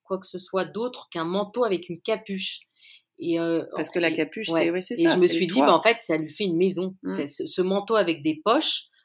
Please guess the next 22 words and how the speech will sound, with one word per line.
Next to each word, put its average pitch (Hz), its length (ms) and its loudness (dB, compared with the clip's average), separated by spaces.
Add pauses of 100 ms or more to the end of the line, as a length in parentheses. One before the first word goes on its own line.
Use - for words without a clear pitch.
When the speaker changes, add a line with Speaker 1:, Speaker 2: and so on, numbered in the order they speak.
(220)
Speaker 1:
comme 156 180 -8
des 156 120 -2
placards 170 460 0
dans 165 80 -2
lesquels 165 260 -4
il 160 120 -10
pouvait 160 180 -6
mettre 151 220 -4
des 156 120 -6
choses, 226 380 -2
Speaker 2:
Mm. - 120 -6 (160)
Speaker 1:
la 165 140 0
capuche 196 500 -2
qui 175 100 -8
le 151 180 -6
protégeait. 160 680 -4
Et 147 120 -6
c'est 147 160 -12
vrai 180 220 -4
que, 180 80 -4
comme 160 280 -10
le, 156 140 -10